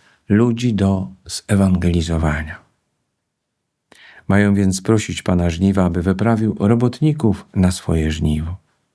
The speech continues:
Zanim zaczną głosić Jego orędzie,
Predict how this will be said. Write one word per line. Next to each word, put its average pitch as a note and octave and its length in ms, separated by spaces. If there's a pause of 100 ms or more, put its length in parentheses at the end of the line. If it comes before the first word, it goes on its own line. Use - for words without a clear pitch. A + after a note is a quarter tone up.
(1080)
Zanim C#3 280
zaczną D#3 440
głosić C#3 480
Jego C3+ 260
orędzie, B2+ 680